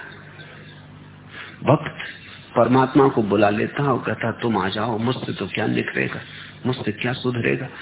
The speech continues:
तुम आ जाओगे, तुम्हारी मौजूदगी ही निखार देगी, सुधार देगी।" दोनों तरह से लोग पहुंचे, मेरे लिए कोई चुनाव नहीं, दोनों बिल्कुल ठीक है।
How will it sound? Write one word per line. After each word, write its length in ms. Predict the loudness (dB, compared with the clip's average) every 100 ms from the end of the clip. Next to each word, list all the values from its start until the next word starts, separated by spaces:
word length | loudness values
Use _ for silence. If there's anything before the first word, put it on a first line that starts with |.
| -16 -12 6
तुम 160 | 6 8
आ 140 | 6
जाओगे, 400 | 8 8 10 8
तुम्हारी 400 | 6 4 4 4
मौजूदगी 840 | 4 2 0 -4 -10 -6 -4 -2 0
ही 60 |
निखार 380 | 0 -2 -4 -6
देगी, 300 | -4 -6 -6
सुधार 460 | -6 -6 -6 -8 -8
देगी।" 280 | -10 -10 -16 -16 -20 -20 -20 -20 -18 -18 -2 0
दोनों 360 | 6 8 8 6
तरह 300 | 2 0 0
से 200 | -2 2
लोग 380 | 4 2 0
पहुंचे, 400 | -4 -4 0 -2 -2 -12 -18 -20 -20 -20 -18 -20 -20 -20 -20 -20 -2 8
मेरे 300 | 10 12 12
लिए 240 | 12 10
कोई 240 | 8 4
चुनाव 400 | 4 4 4 4 2
नहीं, 340 | 2 2 0 -2 -14 -20 -20 -20 -20 -20 -20 -20 -20 -20 -20 -20 -20 -14 -6
दोनों 520 | 0 6 8 8 6
बिल्कुल 340 | 4 4 4 -2
ठीक 420 | -4 -4 -4 -4
है। 180 | -10